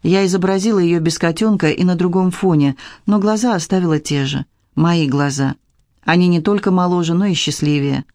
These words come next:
Даже без котёнка. Рисунок я выполнила левой рукой, почти не глядя. Получилось хорошо, даже лучше, чем хорошо.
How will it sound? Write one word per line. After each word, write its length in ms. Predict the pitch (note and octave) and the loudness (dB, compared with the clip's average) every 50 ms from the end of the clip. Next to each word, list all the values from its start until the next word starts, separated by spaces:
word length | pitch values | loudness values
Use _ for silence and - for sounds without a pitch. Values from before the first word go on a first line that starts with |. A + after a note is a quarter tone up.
| _ _ _ _ - | _ _ _ _ -6
Даже 320 | C#3 C#3 F3+ G#3+ F#3 F#3 | -2 0 0 0 0 0
без 180 | D#3+ D3+ D3 - | -2 -2 -2 -2
котёнка. 580 | - D3+ C#3 - - C#3+ C#3+ C#3 C3+ - - - _ _ _ _ _ _ _ - - - - - - | -2 -4 -2 0 0 0 0 0 -2 -4 -10 -14 _ _ _ _ _ _ _ -20 -18 -16 -16 -6 -2
Рисунок 460 | F3 G3+ A3 G#3+ - D#4+ D4+ B3+ - | 0 0 0 2 2 2 2 2 2
я 120 | F#3+ F#3 F#3 | 0 0 0
выполнила 500 | F3+ F#3 - F3 F3 E3+ E3+ E3+ E3 E3 | 0 0 0 0 0 2 2 2 2 2
левой 320 | E3 F3+ G3+ F#3 F3 D#3+ | 2 0 0 0 0 0
рукой, 360 | D3+ D#3 D3 - - F#3+ F#3 | 0 0 -2 -2 -2 -2 -2
почти 380 | F3+ - D3+ C#3 - - - E3 | 0 0 -2 -2 -2 -2 0 0
не 100 | D#3 D3+ | 2 2
глядя. 480 | C3+ D3 D#3+ F3+ G3 F#3+ E3+ F3 E3+ E3+ _ _ _ _ _ _ _ _ _ _ | 2 0 0 0 -2 -2 -2 -4 -6 -6 _ _ _ _ _ _ _ _ _ _
Получилось 540 | - G#3+ A3+ A#3 A#3+ - D#4 E4 D#4 C#4+ - | -2 0 2 2 2 2 2 2 2 0 0
хорошо, 500 | - A#3 G#3 G3 F#3 E3+ - F#3 F#3+ F#3+ | 0 0 0 0 0 -2 -2 0 0 0
даже 300 | F3 F#3 G#3+ G#3+ G3 F#3 | 2 0 0 0 0 0
лучше, 360 | F3 E3+ F3+ G3+ G#3 - G3+ | 0 0 0 0 0 -2 -2
чем 200 | E3+ - E3 D#3 | -2 0 -2 -2
хорошо. 540 | C#3+ - D#3+ D#3 D3+ D3+ - - C#3+ C#3+ D#3 | -2 0 0 0 0 0 -2 -2 -4 -4 -4